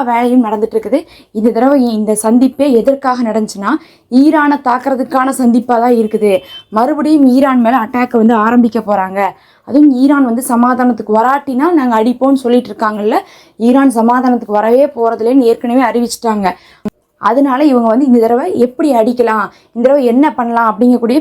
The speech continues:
பேச்சுவார்த்தை தான் போயிட்டு இருக்கு. அதுலயும் ரொம்ப முக்கியமாக அமெரிக்காவுடைய காங்கிரஸ் என்ன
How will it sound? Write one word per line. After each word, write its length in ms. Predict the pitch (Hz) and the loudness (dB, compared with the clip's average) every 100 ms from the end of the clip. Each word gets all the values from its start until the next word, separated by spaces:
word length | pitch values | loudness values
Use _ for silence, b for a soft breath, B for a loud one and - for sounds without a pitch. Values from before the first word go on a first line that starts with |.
| 277 | 0
பேச்சுவார்த்தை 480 | 240 233 220 214 214 | -2 -2 -4 -2 -4
தான் 180 | 226 220 | -4 -4
போயிட்டு 200 | 208 196 | -6 -6
இருக்கு. 180 | 208 359 b b b - | -8 -10 b b b -6
அதுலயும் 360 | 214 247 285 233 | -4 0 0 2
ரொம்ப 180 | 254 302 247 | 2 0 -2
முக்கியமாக 580 | 233 277 269 226 214 226 302 B B 220 | -6 -2 0 0 0 -4 -4 B B 0
அமெரிக்காவுடைய 640 | 262 311 285 277 254 233 214 240 | 2 2 0 -2 0 0 -2 0
காங்கிரஸ் 420 | 277 311 294 254 | 2 2 2 0
என்ன 100 | 240 | 0